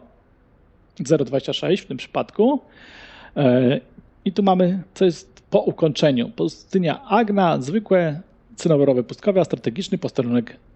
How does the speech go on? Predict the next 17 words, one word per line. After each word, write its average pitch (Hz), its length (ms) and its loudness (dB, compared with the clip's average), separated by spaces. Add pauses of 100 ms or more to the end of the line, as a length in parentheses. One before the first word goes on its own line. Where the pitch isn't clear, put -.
(260)
wulgusów. 135 800 -2 (2000)
Tutaj. 135 300 -2 (840)
I 233 60 -2
leci 269 220 2
nam 180 120 2
tam 147 220 2
ten 127 200 2
wzorzec 175 380 -2
materiału 131 400 0
amorficznego 127 960 -2
dwadzieścia 123 500 -6
sześć, - 320 -4
z - 40 -16
którego 143 340 0
nam 120 140 0
to 127 120 -2
może 120 400 -4